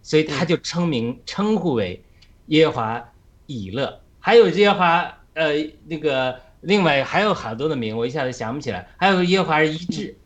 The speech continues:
Speaker 1: 对吧？耶和华，呃，耶和华说，“等你们，呃，以色列人在，呃，以色列的时候，你们要弃绝拜偶像，我必不把，呃，埃及的这些疾病加在你身上。”他就称为耶和华是healer，耶和华是医治。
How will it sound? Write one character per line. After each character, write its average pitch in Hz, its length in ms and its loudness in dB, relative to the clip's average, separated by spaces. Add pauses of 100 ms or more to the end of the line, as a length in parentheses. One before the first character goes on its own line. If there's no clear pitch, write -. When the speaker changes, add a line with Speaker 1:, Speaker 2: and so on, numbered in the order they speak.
(120)
Speaker 1:
对 151 120 0
吧？ 120 120 -2
耶 165 240 0
和 151 60 0
华， 143 160 -6 (220)
呃， 131 280 6 (360)
耶 135 280 2
和 143 60 2
华 127 120 2
说 135 180 -2
，“等 165 200 2
你 131 140 -2
们， 143 320 -4 (380)
呃， 131 180 -2
以 127 140 -2
色 165 120 -4
列 151 140 4
人 131 260 6
在， 131 360 2 (280)
呃， 123 220 0
以 123 140 2
色 156 160 2
列 151 100 8
的 127 80 2
时 113 160 -2
候， 117 100 4
你 107 220 -2
们 113 160 0
要 127 340 2 (360)
弃 - 240 -4
绝 127 120 6
拜 131 200 4
偶 110 100 0
像， 110 300 -4
我 117 100 2 (180)
必 202 300 4 (180)
不 170 160 -2
把， 85 320 -2 (300)
呃， 117 200 0
埃 143 200 4
及 117 180 -4
的 113 120 -4
这 117 80 -8
些 110 280 -2 (240)
疾 120 140 -6
病 120 180 -2
加 120 200 0
在 110 60 -2
你 95 140 -6
身 107 240 -10
上。” 113 220 -6
他 151 80 -4
就 190 100 -2
称 185 200 -2
为 185 80 0
耶 208 160 4
和 180 60 2
华 151 120 4
是 156 140 2
healer， 202 540 -2
耶 175 200 0
和 156 60 -2
华 143 120 0
是 156 120 -2
医 170 160 -4 (100)
治。 - 240 -8